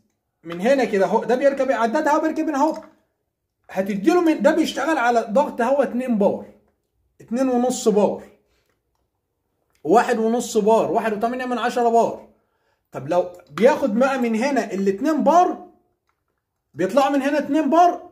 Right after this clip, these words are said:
لا، امال بيطلع كام؟ بيطلع من هنا سبعة من عشرة بار.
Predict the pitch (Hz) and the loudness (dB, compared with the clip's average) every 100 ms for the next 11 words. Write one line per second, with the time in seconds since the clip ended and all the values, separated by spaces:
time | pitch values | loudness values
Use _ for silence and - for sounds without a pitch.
0 | - 170 175 - - 147 170 180 202 233 | -6 -4 -4 -10 -20 -12 -8 -6 -4 -2
1 | 240 208 220 170 196 254 285 254 233 254 | 0 2 2 2 -4 -2 -2 0 -2 -2
2 | 320 330 - 254 262 226 208 202 240 214 | -2 -4 -2 0 0 0 -2 -2 -2 0
3 | 185 165 110 | 0 -2 -6